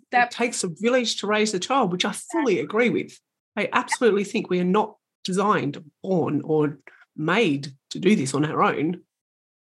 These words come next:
Speaker 2: One hundred percent. At the same time, what does it actually translate to in reality?
Speaker 1: Right.
Speaker 2: Because
Speaker 1: We're
Speaker 2: you're in the
Speaker 1: s-
Speaker 2: other, you're in New York, I'm in Tasmania. <laughs> We, we can't really say, "Hey,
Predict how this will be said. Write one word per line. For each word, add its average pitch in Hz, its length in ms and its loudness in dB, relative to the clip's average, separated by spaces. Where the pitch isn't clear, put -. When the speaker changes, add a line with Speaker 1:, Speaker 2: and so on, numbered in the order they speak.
Speaker 2:
One 277 220 0
hundred 202 260 -2
percent. - 400 -4
At 185 120 -2
the 190 40 -4
same 190 240 2
time, 180 320 0
what 190 140 0
does 214 180 -2
it 180 160 0
actually - 380 -2
translate 165 480 -2
to 160 140 -2
in 160 100 2
reality? 147 640 0
Speaker 1:
Right. 233 240 2
Speaker 2:
Because 185 500 2
Speaker 1:
We're 254 120 0
Speaker 2:
you're 277 80 2
in 294 60 0
the 240 100 2
Speaker 1:
s- 220 80 2
Speaker 2:
other, 220 120 -2
you're 277 160 0
in 320 80 0
New 285 140 2
York, 233 480 -4
I'm 208 140 2
in 220 80 2
Tasmania. 214 680 0
<laughs> - 300 0
We, 226 320 2
we 233 80 -8
can't 226 240 0
really 233 220 0
say, 202 260 0
"Hey, 226 400 -2